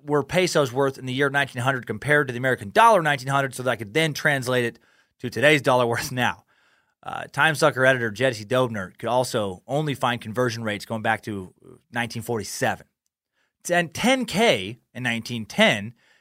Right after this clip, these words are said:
is worth almost two hundred seventy-six thousand at current inflation rates. So let's, you know, for argument's sake, it's a lot of fucking money. A lot of money. Despite a high reward of ten thousand pesos,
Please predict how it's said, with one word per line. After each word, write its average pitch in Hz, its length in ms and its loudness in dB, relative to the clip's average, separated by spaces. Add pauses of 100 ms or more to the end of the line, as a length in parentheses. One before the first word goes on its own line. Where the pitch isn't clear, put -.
(160)
is 180 240 2
worth 127 420 0 (100)
almost 139 380 0
two 165 120 0
hundred 147 160 -2
seventy-six 139 460 -2
thousand 160 380 2
at 101 80 -12
current 110 200 -6
inflation 165 380 0
rates. 180 160 4 (120)
So 254 160 6
let's, 311 180 6
you 285 60 2
know, 240 240 6
for 226 100 6
argument's 202 340 4
sake, 165 380 4
it's 185 340 -6
a 233 60 -2
lot 247 140 6
of 190 80 4
fucking 180 240 4
money. 104 240 -6 (340)
A - 20 -20
lot 180 120 8
of 165 40 2
money. 107 160 -2 (640)
Despite 202 280 6
a - 20 6
high 202 120 6
reward 190 280 6
of 143 60 -6
ten 190 160 2
thousand 170 300 2
pesos, 151 600 0